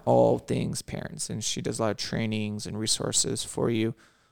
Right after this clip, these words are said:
We'd love to connect and reach out. You could do it. Reach out to us on our social media platform at Justice for Youth, um,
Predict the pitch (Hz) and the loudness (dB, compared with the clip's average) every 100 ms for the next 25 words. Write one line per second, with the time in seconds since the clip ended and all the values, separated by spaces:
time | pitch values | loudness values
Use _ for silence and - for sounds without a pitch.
0 | _ - 113 120 - 120 123 120 127 - | _ -2 8 8 8 4 4 4 2 -2
1 | 117 113 110 - 117 117 - 113 110 - | -2 0 0 -2 -2 -2 0 0 0 -2
2 | - 120 113 - - 120 - _ _ _ | -6 -8 -8 -8 0 2 0 _ _ _
3 | - 131 120 - 113 120 - - 123 120 | -4 4 6 6 2 2 0 4 4 4
4 | - 120 - 120 113 117 107 120 120 98 | 2 2 2 0 0 0 0 -2 -2 -2
5 | - 110 - - - 117 113 - - _ | 0 4 2 0 -4 -4 -4 -6 -16 _
6 | _ _ _ - 117 - 143 | _ _ _ -6 -4 -4 -8